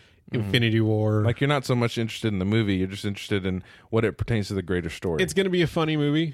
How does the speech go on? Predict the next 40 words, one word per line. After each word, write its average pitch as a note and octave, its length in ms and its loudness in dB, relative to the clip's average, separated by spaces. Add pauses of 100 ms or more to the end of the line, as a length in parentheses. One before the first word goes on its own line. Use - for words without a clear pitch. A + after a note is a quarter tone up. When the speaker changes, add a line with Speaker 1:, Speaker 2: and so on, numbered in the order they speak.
Speaker 1:
Yeah. F#2+ 200 -6
Speaker 2:
It's - 100 -2
gonna D#3 140 0
be C#3+ 100 0
good. C3 380 0 (540)
But C3+ 280 4 (300)
wh-, - 160 -8 (100)
what, C#3 380 0
what C#3 340 2
chunk C#3 380 -2
of B2 180 -4
this A#2+ 180 0 (120)
storyline A2 760 0 (400)
does A#2+ 180 2
it B2 100 -4
add? G#2 400 -4
Like, C3+ 220 -4
where, C3 240 2
where C3 140 0
does A#2+ 180 2
it B2+ 80 -4
add? A2+ 220 -2
And A#2+ 100 0
I - 20 2
know C3+ 180 0
that's B2+ 180 -2
only B2 180 0
gonna A2+ 100 -2
be A2+ 140 0
for, A#2+ 140 -4
like, A2+ 120 -6
five A2 240 -2
minutes A2+ 260 -2
of A#2 80 -4
the A2+ 60 -4
movie, A#2+ 340 -2 (360)
but, C3+ 120 0
like, A#2 160 0
where, A#2+ 340 0
where, B2 680 2